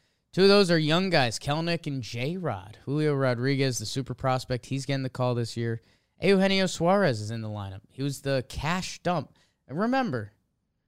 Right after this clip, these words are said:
the Cincinnati Reds were so down on Eugenio Suarez that they dumped Jesse Winker, one of the best hitter in the games, onto Seattle. If he's still got some juice left, I mean, shame on the Reds.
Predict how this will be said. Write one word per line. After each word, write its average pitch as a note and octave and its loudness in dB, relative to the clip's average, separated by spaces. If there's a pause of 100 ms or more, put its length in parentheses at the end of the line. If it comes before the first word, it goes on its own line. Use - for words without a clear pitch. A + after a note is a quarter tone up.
(100)
the D#3 -4
Cincinnati B3+ 0
Reds F#3 2
were B2+ -2
so G3 0
down E3+ 2
on A#2 -6
Eugenio D3+ -2
Suarez A2 -6 (1000)
that C3 -6
they F3 6
dumped D3+ 0
Jesse D3 -2
Winker, B2+ -6
one A#2 -8
of A#2+ -6
the A2+ -6
best B2 -2
hitter C3 -2
in A#2+ -4
the A#2 -4
games, G#2+ -8 (400)
onto A#2+ -2 (160)
Seattle. G#2 -14 (1400)
If C#3+ 2
he's A#3 2
still D#4 0
got B3 4
some G3 2
juice G3 0
left, B3 -2 (140)
I C#3+ -2
mean, C3 -2
shame D#3 -2
on C#3+ 0
the A#2 -6
Reds. A2 -2